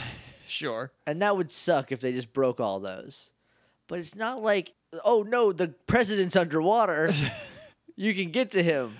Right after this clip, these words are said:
Speaker 1: I mean, part of Angel Grove High might be underwater. <laughs>
Speaker 2: I, I mean, we don't know for
Speaker 1: <laughs>
Speaker 2: sure.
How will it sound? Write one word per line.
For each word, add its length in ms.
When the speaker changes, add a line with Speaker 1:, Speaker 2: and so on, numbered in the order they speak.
Speaker 1:
I 80
mean, 160
part 360
of 160
Angel 300
Grove 320
High 320
might 380
be 160
underwater. 680
<laughs> 240
Speaker 2:
I, 500
I 80
mean, 240
we 220
don't 180
know 300
for 140
Speaker 1:
<laughs> 20
Speaker 2:
sure. 440